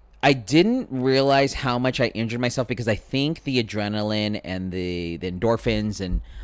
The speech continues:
all of that stuff was just kicking in. So I get home, take some ibuprofen. I immediately ice my arm, like, put on a big ice pack that we have. And I do that all day, icing my arm.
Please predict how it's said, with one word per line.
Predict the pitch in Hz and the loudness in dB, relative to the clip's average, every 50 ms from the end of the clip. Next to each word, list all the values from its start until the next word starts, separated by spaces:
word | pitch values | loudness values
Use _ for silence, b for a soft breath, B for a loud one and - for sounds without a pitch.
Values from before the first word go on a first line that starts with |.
| B B B B | B B B B
all | 113 120 117 | 4 4 4
of | 113 110 | 4 4
that | 113 113 110 - | 2 0 -2 -4
stuff | - - 107 - - | -4 -4 -4 -2 -4
was | 113 95 | -6 -4
just | 87 107 - - | -4 -6 -8 -6
kicking | - - 117 101 - 104 104 | -4 -4 -4 -2 -2 -2 -2
in. | 101 95 98 98 101 98 98 101 98 - - | -2 0 -2 -2 -2 -4 -6 -8 -10 -10 -6
So | - 120 110 | -2 0 0
I | 104 | 0
get | 104 127 139 147 - | 2 2 0 0 0
home, | 98 123 123 117 117 113 113 113 117 - b b b b b b b | 0 0 2 2 2 0 -2 -4 -6 -8 b b b b b b b
take | - 147 143 131 | -2 0 0 0
some | - 151 143 | 0 -2 0
ibuprofen. | 131 127 123 120 123 - - 117 98 95 - 104 98 98 98 98 101 98 - B B B B B B - | 0 0 0 -2 -4 -6 -4 -4 -4 -2 -4 -4 -4 -4 -4 -6 -6 -10 -12 B B B B B B -4
I | 110 | -2
immediately | 110 110 110 117 123 127 135 143 139 127 127 127 131 123 - - | -2 0 0 0 0 0 2 0 0 0 0 0 0 -2 -2 -4
ice | - 107 107 95 - - | -4 -2 -2 -4 -4 -6
my | 101 95 90 - | -6 -6 -6 -8
arm, | - 69 67 64 53 50 - - - _ - - - - | -8 -10 -10 -12 -12 -16 -18 -20 -20 _ -20 -20 -20 -18
like, | - - - _ _ - - - - - - - | -18 -18 -18 _ _ -20 -20 -20 -20 -20 -10 -4
put | - - 120 | 0 0 2
on | 117 113 113 110 107 | 2 2 2 2 0
a | 95 | -2
big | 87 80 110 104 95 95 90 82 85 - - - - - - - - - - - | -2 -2 -2 -2 -2 -4 -8 -12 -14 -18 -20 -20 -20 -20 -20 -20 -20 -20 -12 -6
ice | - 107 104 98 - - - - - - - - - | -2 -2 -2 -2 -4 -8 -12 -14 -16 -20 -20 -20 -12
pack | - - - - - - | -8 -8 -8 -8 -8 -12
that | - - - | -12 -12 -10
we | - | -10
have. | 76 - - - - - - - - _ _ _ _ _ _ b b b b b b b b b b b - - | -12 -12 -12 -14 -16 -20 -20 -20 -20 _ _ _ _ _ _ b b b b b b b b b b b -8 -4
And | 107 110 110 110 110 104 | -2 0 0 0 0 0
I | 110 101 | 0 -2
do | 87 110 117 113 | 0 0 0 0
that | 107 98 90 | 0 -2 -2
all | 90 92 95 | -2 -4 -4
day, | 82 92 76 - - - _ - - - - - - - - | -4 -6 -10 -10 -12 -18 _ -20 -18 -18 -18 -18 -16 -8 -6
icing | 101 104 - - 110 107 | -4 -4 -4 -4 -4 -4
my | 98 95 - | -4 -4 -6
arm. | - 55 50 - | -8 -12 -16 -18